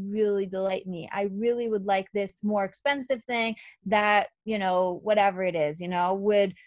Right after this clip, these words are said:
serve a purpose in my life or in my kitchen, or, you know, a piece of jewelry that I can actually wear and think of you."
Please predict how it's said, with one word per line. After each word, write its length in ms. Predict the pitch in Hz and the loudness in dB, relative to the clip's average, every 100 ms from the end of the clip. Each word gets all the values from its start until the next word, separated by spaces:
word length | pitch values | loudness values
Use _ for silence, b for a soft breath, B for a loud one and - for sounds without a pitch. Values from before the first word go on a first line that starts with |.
| b | b
serve 380 | - - 247 240 | -14 0 2 2
a 60 | 226 - | -2 0
purpose 460 | 262 - 214 196 - | 0 2 0 -2 -2
in 120 | 220 | -2
my 160 | 202 190 | 0 2
life 360 | 196 175 165 190 | 4 2 2 -2
or 60 | |
in 160 | 175 208 | -2 0
my 140 | 196 | -2
kitchen, 580 | 190 220 196 151 143 - 202 | -2 -6 -2 -4 -4 -6 2
or, 420 | 202 185 175 - - _ | 4 4 2 -2 -10 _
you 100 | 214 | -6
know, 360 | 180 156 147 95 - | -2 -2 -2 -6 -8
a 80 | 180 | -12
piece 260 | - 226 226 | -6 -6 -4
of 120 | 196 | -4
jewelry 360 | 233 233 214 | 0 0 0
that 100 | 190 | 0
I 80 | 170 | -4
can 140 | 185 202 | -4 -6
actually 300 | 196 220 214 | -6 -6 -2
wear 440 | 233 240 185 156 | 2 4 4 2
and 220 | 185 196 - | -2 -6 -4
think 220 | 285 254 | -2 -2
of 100 | 220 | -2
you." 220 | 190 | -2